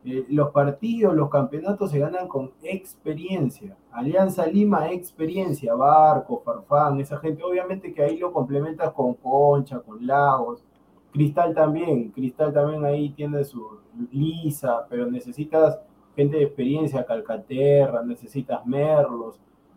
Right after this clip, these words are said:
Necesitas un equipo compacto para poder llegar a esas instancias de la final. Si no terminas como la San Martín, o sea, la San Martín desciende y ahí queda todo.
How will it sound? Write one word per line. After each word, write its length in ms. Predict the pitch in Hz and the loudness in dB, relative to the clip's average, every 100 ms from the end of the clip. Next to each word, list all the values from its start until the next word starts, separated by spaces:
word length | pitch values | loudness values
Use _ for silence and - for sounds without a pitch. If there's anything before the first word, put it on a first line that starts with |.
| _ _ - | _ _ -8
Necesitas 680 | 135 135 139 202 196 196 196 | -6 -4 -4 -4 -2 -2 -2
un 80 | 190 | -4
equipo 480 | 180 196 190 196 | -6 -8 -4 -4
compacto 680 | - 139 - 180 180 - 196 | -2 -2 2 2 2 -2 -2
para 320 | 147 135 123 | 0 0 0
poder 380 | - 131 208 208 | -2 -2 0 0
llegar 260 | 151 151 160 | 0 0 0
a 40 | |
esas 260 | 151 165 135 | -2 -6 -8
instancias 540 | 123 - 160 160 151 | -8 -4 -6 -2 -2
de 100 | 127 | 0
la 140 | 113 | -2
final. 400 | - 127 160 170 | -6 -8 -6 -6
Si 100 | - | -8
no 140 | 151 202 | -10 -6
terminas 400 | 196 170 165 143 | -6 -4 -4 -4
como 200 | 139 131 | -4 -6
la 120 | 120 | -8
San 180 | - 127 | -6 -6
Martín, 420 | 127 135 220 196 | -6 -6 -4 -2
o 120 | 139 | -2
sea, 120 | 147 147 | -2 0
la 120 | 139 | 0
San 140 | 143 | 0
Martín 340 | 147 147 196 185 | 0 -2 -4 -4
desciende 460 | 175 214 269 208 | -4 -6 -8 -6
y 100 | 151 | -4
ahí 140 | 151 151 | -6 -2
queda 280 | 160 143 | 4 4
todo. 260 | - - | 2 -8